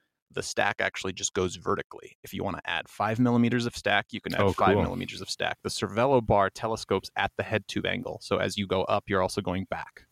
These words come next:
Speaker 1: As you're going down, you're also
Speaker 2: Right.
Speaker 1: going forward.
Speaker 2: So they've coupled those, huh?
Speaker 1: I mean, it, it's, I think for them, they wanted to do that to ensure there was no interference problems.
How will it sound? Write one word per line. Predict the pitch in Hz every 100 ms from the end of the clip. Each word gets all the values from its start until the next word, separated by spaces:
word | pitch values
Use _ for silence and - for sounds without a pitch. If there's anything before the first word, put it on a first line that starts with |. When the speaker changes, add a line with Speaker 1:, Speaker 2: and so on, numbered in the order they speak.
| _
Speaker 1:
As | - 107
you're |
going | 87 87
down, | 87 87
you're | 85 85
also | 92
Speaker 2:
Right. | 87
Speaker 1:
going | 87 104
forward. | - 95 - - - _ _ _ -
Speaker 2:
So | - 101
they've | 95 98 -
coupled | 104 95 92
those, | 87 82 -
huh? | 90 - -
Speaker 1:
I | 139
mean, | 131 123 120 -
it, | 110 - -
it's, | 131 - - _ _ _ _ _ 120
I |
think | 120 139 131
for | 117
them, | 104 120 120 113
they | 98 104
wanted | 104 107 104 107
to | -
do | 101 107
that | 104 101 -
to | - 98
ensure | 95 - 107 95 98
there | 95
was | 95 101
no | 95
interference | 92 87 98 98 -
problems. | - - - - -